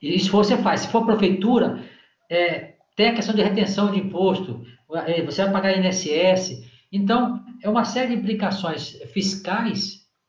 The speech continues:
e sociais, porque, por exemplo, se você re-, re-, pagou o I N S S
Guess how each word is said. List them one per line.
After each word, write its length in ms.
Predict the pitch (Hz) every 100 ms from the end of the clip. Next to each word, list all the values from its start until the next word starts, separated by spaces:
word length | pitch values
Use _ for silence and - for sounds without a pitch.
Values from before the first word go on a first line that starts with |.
| _
e 80 | 143
sociais, 520 | - 220 226 233 196
porque, 260 | 196 170 -
por 140 | 190
exemplo, 280 | 160 135 - - _ _
se 160 | - 170
você 240 | 214 240
re-, 240 | 220 156
re-, 280 | 185 165 180
pagou 420 | - 165 156 156 147
o 40 |
I 80 | 147
N 80 | 147
S 220 | 120 151
S 520 | 214 214 190 -